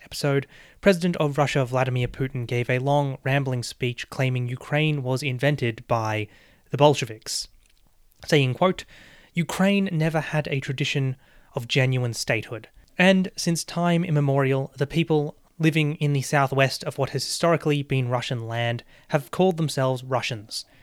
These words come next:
This was the case before the seventeenth century, when a portion of this territory rejoined the Russian state, and after. So I will start with the fact that modern Ukraine was entirely created by Russia, or to be more precise, by Bolshevik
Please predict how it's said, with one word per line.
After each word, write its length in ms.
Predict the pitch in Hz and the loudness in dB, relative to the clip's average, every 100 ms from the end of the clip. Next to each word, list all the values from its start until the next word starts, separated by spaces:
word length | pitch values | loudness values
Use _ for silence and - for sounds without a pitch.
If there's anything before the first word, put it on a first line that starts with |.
| - - | -10 -4
This 180 | 160 - | -2 0
was 120 | 143 | -2
the 100 | 143 | 0
case 280 | 143 131 - | 0 0 -2
before 460 | 117 131 - 151 | -2 0 4 4
the 80 | 131 | 2
seventeenth 460 | - 131 123 123 117 | -2 -2 -2 -6 -4
century, 440 | 120 - 120 117 - - | -6 -4 -6 -6 -12 -6
when 100 | 143 | 0
a 80 | 123 | 0
portion 460 | - 156 143 135 | 2 2 2 0
of 160 | 139 123 | -2 -4
this 140 | 127 | -4
territory 540 | - 123 117 120 113 113 - _ - | -2 -4 -2 0 0 -2 -6 _ -4
rejoined 380 | 127 151 160 | 2 4 4
the 100 | 131 | 2
Russian 320 | 120 110 123 113 | 0 0 -4 -4
state, 400 | - 113 113 - - _ | -2 -2 -2 -10 -20 _
and 120 | - 131 | -8 2
after. 480 | 131 123 131 110 - _ _ _ _ | 2 4 0 -2 -6 _ _ _ _
So 160 | - 147 | 4 8
I 140 | 143 | 10
will 280 | 147 147 143 - | 10 6 2 -4
start 420 | - - 185 180 - _ | -2 4 6 4 0 _
with 180 | 143 143 | -4 0
the 80 | 151 | 0
fact 360 | - 120 - | 0 -4 -2
that 100 | 139 | -2
modern 320 | 131 131 139 135 | 2 2 4 2
Ukraine 540 | 131 - 117 107 107 | -2 -4 -4 -4 -8
was 100 | 110 | -6
entirely 420 | 113 - 135 127 | -6 0 0 0
created 480 | 120 123 113 110 110 - - _ | -2 -2 0 -2 -8 -12 -20 _
by 180 | 143 135 | 2 2
Russia, 480 | 127 120 - 113 113 _ _ | 4 0 0 -2 -4 _ _
or 300 | 156 139 139 | 2 4 2
to 120 | 135 | 0
be 120 | 135 131 | -2 0
more 200 | 127 120 | -2 -2
precise, 480 | 120 120 113 - - - - - | -4 -2 -4 -6 -16 -20 -14 -4
by 160 | 123 | -4
Bolshevik 680 | 113 135 123 131 123 - | 4 4 4 0 -2 -4